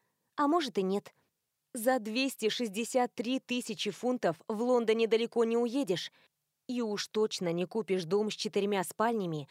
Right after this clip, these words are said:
и двумя комнатами в хорошем районе, где жила Ферн. И этого было бы недостаточно, чтобы отправить двух детей в частные школы. На самом деле этого было бы недостаточно, чтобы бросить работу,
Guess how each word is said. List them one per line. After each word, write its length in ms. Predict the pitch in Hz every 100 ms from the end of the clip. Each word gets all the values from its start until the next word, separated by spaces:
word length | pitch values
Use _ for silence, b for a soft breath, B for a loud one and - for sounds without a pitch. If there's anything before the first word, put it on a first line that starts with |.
| b b
и 100 | 277
двумя 400 | 220 208 233 220 180
комнатами 580 | 208 240 196 175 175
в 60 | 175
хорошем 460 | 240 240 220 - 180
районе, 440 | 180 185 254 180
где 200 | 160 208
жила 300 | 185 190 185
Ферн. 380 | - 247 156 139 _ _ _ _ -
И 160 | 269
этого 360 | 240 233 208 208
было 260 | 190 226 214
бы 100 | 214
недостаточно, 880 | 214 233 - 302 294 - 175 139 B
чтобы 360 | B - 262 208
отправить 560 | 208 - 240 226 220 175
двух 320 | 196 240 175
детей 400 | 185 160 240 277
в 60 |
частные 420 | - 208 180 202 202
школы. 440 | - 269 175 143 _ _ _ _ _
На 160 | 202 269
самом 380 | - 294 277 247
деле 340 | 269 285 190
этого 300 | 214 226 226
было 260 | 202 240 233
бы 140 | 214
недостаточно, 800 | 220 202 202 - 247 208 - 185
чтобы 340 | - 226 214 214
бросить 460 | 202 233 220 214
работу, 520 | 226 226 247 160 131